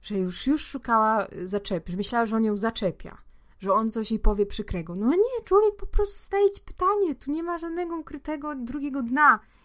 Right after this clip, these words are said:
że przestań się tego doszukiwać. No nie, a ona jest taka bardzo czujna, jakby nastawiona na walkę, że będzie z kimś walczyć, y, werbalnie, szermierka werbalna. No typ po prostu,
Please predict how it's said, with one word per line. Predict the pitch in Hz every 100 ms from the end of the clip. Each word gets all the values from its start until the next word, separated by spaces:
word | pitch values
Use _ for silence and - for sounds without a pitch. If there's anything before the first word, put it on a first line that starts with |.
| -
że | 226
przestań | - 269 277
się | 285
tego | 277 262
doszukiwać. | 254 - 269 294 208 180 170 - - _ -
No | 208
nie, | 226 240
a | 233
ona | 240 254
jest | 254
taka | 254 240 233
bardzo | 254 233 262
czujna, | - 254 202 170 165
jakby | 185 185 202 202 _ _ 220
nastawiona | 226 233 254 254 - 262 269 262
na | 262 247 220
walkę, | 196 202 180 - 175
że | 180
będzie | 196 214 208
z |
kimś | 226 208
walczyć, | 196 180 170 180 - -
y, | - - -
werbalnie, | 190 196 185 180 170 170 175
szermierka | - 196 190 175 175
werbalna. | 165 175 180 170 170 175 - _ -
No | 214
typ | 214 - 320 -
po | 277
prostu, | - 277 - 277